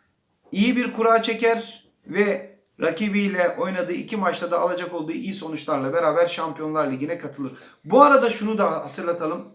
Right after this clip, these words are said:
Bu biraz sıkıntılı bir şey. Türkiye bugün itibariyle Şampiyonlar Ligi'ne katılırken on üçüncü sırada yer alıyor ve playoff oynuyor. Önümüzdeki sene Türkiye'nin olduğu sıralama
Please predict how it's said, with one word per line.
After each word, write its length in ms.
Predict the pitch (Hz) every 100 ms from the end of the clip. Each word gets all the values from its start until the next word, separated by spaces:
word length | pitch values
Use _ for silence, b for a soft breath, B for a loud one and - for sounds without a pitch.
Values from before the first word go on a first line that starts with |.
| -
Bu 220 | 190 233
biraz 340 | 233 220 220
sıkıntılı 520 | - - 208 202 208 196
bir 60 |
şey. 440 | - 147 - - b b b b _
Türkiye 800 | 247 269 - 233 202 202 - - _ _ _
bugün 260 | 202 240 240
itibariyle 1000 | 220 214 196 185 175 170 156 165 - - _ _ _ _ _ _
Şampiyonlar 760 | - 151 160 175 202 220 247
Ligi'ne 600 | 247 208 208 185 175 - _ _
katılırken 1000 | - 175 202 220 208 196 190 202 - - _ _ _
on 180 | 160 233
üçüncü 420 | 277 - 233 208
sırada 360 | 202 196 170 156
yer 180 | 139 135
alıyor 440 | 127 113 104 - _ _ _ _ _ _ 165
ve 380 | 190 - - -
playoff 420 | 202 233 226 -
oynuyor. 400 | 139 117 107 98 - _ _ _ _
Önümüzdeki 640 | 160 185 220 226 208 254 269
sene 360 | 262 240 214 208
Türkiye'nin 540 | 254 262 254 226 214
olduğu 720 | 196 190 220 220 214 202 160
sıralama 1040 | - - 220 220 202 214 190 196 196 -